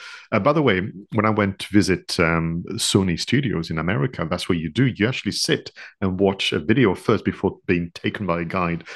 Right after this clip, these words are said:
physically around, you know, around the different premises. So I just thought it was a genius idea to have a two D animation.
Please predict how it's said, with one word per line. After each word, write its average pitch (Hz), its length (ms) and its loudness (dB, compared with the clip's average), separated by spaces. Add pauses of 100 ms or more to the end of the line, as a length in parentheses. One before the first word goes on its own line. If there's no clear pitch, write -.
(120)
physically 110 440 2
around, 82 400 0
you 90 80 0
know, 85 180 0
around 87 240 0
the 85 40 -2
different 85 320 -6
premises. 113 540 -2
So 98 220 2 (340)
I 139 100 4
just 185 140 0
thought 165 100 8
it 120 40 8
was 107 280 2
a 110 60 2
genius 104 360 2
idea 104 220 4
to 98 140 0
have 92 160 2
a - 20 2
two - 240 2
D 113 80 4
animation. 92 720 0